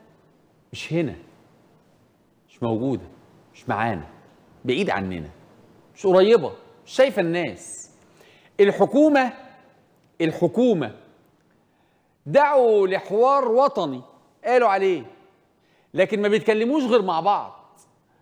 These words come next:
الحوار الوطني اللي بجد هو حوار الشعب مع الشعب، الشعب اللي عنده مشاكل يحكيها عشان المتخصصين يحلوها،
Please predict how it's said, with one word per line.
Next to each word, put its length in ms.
الحوار 460
الوطني 460
اللي 140
بجد 400
هو 200
حوار 280
الشعب 460
مع 180
الشعب، 460
الشعب 380
اللي 120
عنده 280
مشاكل 640
يحكيها 680
عشان 320
المتخصصين 840
يحلوها، 680